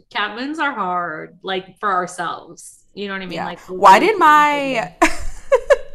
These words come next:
Speaker 2: why did someone from, um, my team send me a screenshot? They were like,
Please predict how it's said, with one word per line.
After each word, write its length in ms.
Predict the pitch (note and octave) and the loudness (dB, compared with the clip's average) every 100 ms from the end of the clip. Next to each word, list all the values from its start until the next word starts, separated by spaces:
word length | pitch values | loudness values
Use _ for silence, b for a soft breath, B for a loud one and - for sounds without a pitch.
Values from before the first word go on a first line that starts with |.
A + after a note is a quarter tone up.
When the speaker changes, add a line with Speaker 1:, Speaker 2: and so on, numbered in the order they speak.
| - - - - - - - B B B | -12 -12 -12 -18 -20 -20 -18 B B B
Speaker 2:
why 140 | A3+ | -2
did 120 | B3 C#4+ | -2 -4
someone 300 | C#4+ C#4 C4 | -6 -4 -4
from, 360 | B3 A3 G3+ | -4 -4 -6
um, 480 | - F3+ F3 E3 D#3 | -4 -2 -2 -4 -6
my 180 | D#3+ E3 | -6 -6
team 380 | E3 F#3+ E3 E3 | -8 -10 -8 -10
send 260 | F3 D#3+ | -8 -8
me 440 | D#3+ D3 D3 C3+ - _ _ _ | -6 -8 -8 -10 -14 _ _ _
a 240 | E3+ D#3+ D#3+ | -4 -4 -4
screenshot? 500 | - F#3+ G#3+ F#3 D#3 | -6 -6 -4 -4 -2
They 80 | |
were 80 | F3 | -4
like, 200 | F3 E3+ | -4 -6